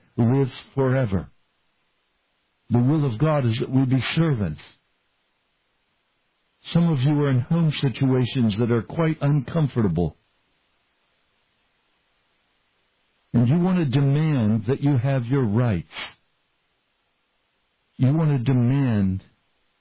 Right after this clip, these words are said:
what you want. And you're going to be angry if you don't get it. Or you go to work and you have demands on your boss and your fellow workers. You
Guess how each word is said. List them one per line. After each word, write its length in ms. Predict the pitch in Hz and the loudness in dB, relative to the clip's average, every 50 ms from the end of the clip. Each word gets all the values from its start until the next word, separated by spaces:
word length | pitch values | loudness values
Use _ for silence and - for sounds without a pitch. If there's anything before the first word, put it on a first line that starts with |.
| _ _ _ _ _ _ _ _ _ _ _ _ _ | _ _ _ _ _ _ _ _ _ _ _ _ _
what 180 | - 131 143 - | 0 0 0 0
you 320 | 117 95 104 135 156 165 | 0 0 2 2 2 2
want. 560 | 151 123 113 131 143 135 120 98 87 - - - - _ _ _ _ _ _ _ _ _ _ _ _ _ _ _ _ _ _ _ _ _ _ _ _ _ - | 2 2 2 2 2 2 0 -2 -4 -6 -14 -20 -20 _ _ _ _ _ _ _ _ _ _ _ _ _ _ _ _ _ _ _ _ _ _ _ _ _ -6
And 200 | - 131 123 139 | -2 0 2 2
you're 100 | 160 143 | 2 0
going 240 | 127 165 170 156 147 | 0 0 2 2 0
to 80 | 143 | 0
be 260 | 123 131 139 - - _ - | 0 0 -2 -2 -4 _ -2
angry 640 | 156 165 180 170 156 135 104 107 107 101 95 107 - - | 0 0 2 2 0 0 0 0 0 0 0 -2 -2 -4
if 160 | 117 - - | -4 -2 0
you 80 | 139 131 | 0 0
don't 420 | 110 131 135 139 143 - 120 104 | 2 2 0 0 -2 -4 -6 -6
get 220 | 92 127 127 113 98 | -2 0 0 0 0
it. 200 | 90 80 - - - _ _ _ _ _ _ _ _ _ _ _ _ _ _ _ _ _ _ _ _ _ _ _ _ _ _ _ _ _ _ _ _ _ _ _ _ _ _ _ _ _ _ - - | -2 -4 -6 -14 -20 _ _ _ _ _ _ _ _ _ _ _ _ _ _ _ _ _ _ _ _ _ _ _ _ _ _ _ _ _ _ _ _ _ _ _ _ _ _ _ _ _ _ -8 -2
Or 80 | 127 117 | 0 2
you 160 | 117 147 143 | 2 2 2
go 180 | 123 160 180 180 | 2 0 0 2
to 100 | 170 170 | 0 0
work 480 | 156 147 165 180 151 117 - - - - - | 0 0 0 0 0 -2 -4 -8 -12 -8 -2
and 160 | 127 120 139 | 0 0 2
you 80 | 151 135 | 2 2
have 260 | 147 156 143 117 107 | 0 0 -2 -2 -2
demands 680 | 127 135 131 135 143 156 156 135 113 104 98 90 - - _ - | 0 2 2 2 2 2 2 2 2 0 0 -2 -4 -10 _ -4
on 160 | 123 120 123 | -2 0 2
your 100 | 123 123 | 2 0
boss 540 | 104 92 135 151 147 131 107 92 - - - | 0 0 0 0 0 0 -2 -2 -4 -6 -4
and 160 | - 123 117 | 0 2 2
your 80 | 123 117 | 2 2
fellow 340 | - - 156 151 151 143 131 | -2 -2 -2 0 0 0 0
workers. 580 | 127 135 151 151 - - 113 98 85 - - - _ _ _ _ _ _ _ _ _ | 0 0 0 0 -2 -2 -2 -2 -2 -4 -8 -20 _ _ _ _ _ _ _ _ _
You 220 | - 123 120 143 | 0 0 2 2